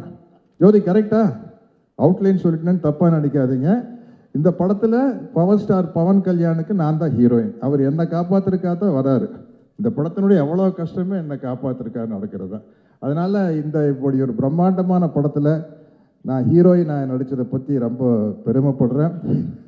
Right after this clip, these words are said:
அடுத்த பார்ட் டூ எடுக்கல. அஹ், கிரவாணி சார், சினிமால என்னென்னமோ போய், போயிட்டு வந்துட்டோம். இருந்தாலும் உங்க சாங்குல,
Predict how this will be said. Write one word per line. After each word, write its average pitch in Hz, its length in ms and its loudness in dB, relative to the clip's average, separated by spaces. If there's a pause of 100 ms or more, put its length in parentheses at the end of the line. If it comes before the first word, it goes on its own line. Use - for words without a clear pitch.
(1600)
அடுத்த 156 580 2
பார்ட் 156 280 -2
டூ 170 180 2
எடுக்கல. 160 640 0 (720)
அஹ், 113 260 -2 (380)
கிரவாணி 131 360 -4
சார், 147 300 -4 (420)
சினிமால 151 400 -4
என்னென்னமோ 147 560 -2
போய், 156 180 2
போயிட்டு 156 480 0
வந்துட்டோம். 147 320 -2 (540)
இருந்தாலும் 156 500 -2
உங்க 151 240 -4 (100)
சாங்குல, 202 640 0